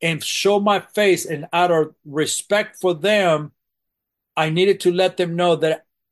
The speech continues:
I was ready to walk away because the night before, I had experienced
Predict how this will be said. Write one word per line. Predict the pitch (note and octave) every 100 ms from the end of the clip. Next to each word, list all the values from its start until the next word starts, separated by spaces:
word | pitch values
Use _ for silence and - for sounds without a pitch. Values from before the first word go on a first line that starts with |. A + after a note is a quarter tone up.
| _
I | D#3+
was | D#3 D3
ready | D3 F3 D#3+
to | D#3
walk | D3 D#3+ D#3 -
away | D3+ D#3+ E3
because | D#3 D3+ - C#3+ - _ _ -
the | C#3+
night | D3 F3 F#3+ D#3+
before, | F#3 - G3 F#3 D#3 C#3+ - _ -
I | D3+
had | D#3 D#3+
experienced | D3 - - - G#3+ G3+ E3+ D3+ C#3+ -